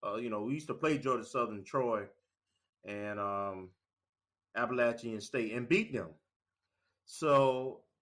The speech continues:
you know, that's kinda our mi-, our fan base mindset, to be honest. We, we try to, um,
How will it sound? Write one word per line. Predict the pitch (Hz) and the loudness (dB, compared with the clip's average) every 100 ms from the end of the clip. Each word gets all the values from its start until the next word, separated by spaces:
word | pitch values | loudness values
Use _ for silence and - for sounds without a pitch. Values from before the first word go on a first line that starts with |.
| - | -6
you | |
know, | 151 131 | 0 2
that's | 156 220 | 2 2
kinda | 156 123 | 0 2
our | 123 190 | 6 6
mi-, | 127 139 151 | 6 2 2
our | 147 - | 0 2
fan | 143 127 | 0 0
base | 120 120 | 0 -2
mindset, | 117 143 139 101 - 101 92 | 0 2 2 -2 -6 -8 -8
to | 95 | -8
be | 110 | -4
honest. | 107 120 95 87 - _ _ _ _ _ _ _ - | 0 0 -2 -10 -20 _ _ _ _ _ _ _ -20
We, | - 117 139 | -10 -6 -6
we | 123 143 | -4 -4
try | 151 156 139 135 | 0 2 4 2
to, | 135 147 135 127 120 113 _ _ _ _ _ _ _ - | 0 0 0 0 -2 -6 _ _ _ _ _ _ _ -6
um, | 113 113 113 113 110 117 | -2 0 0 0 -4 -8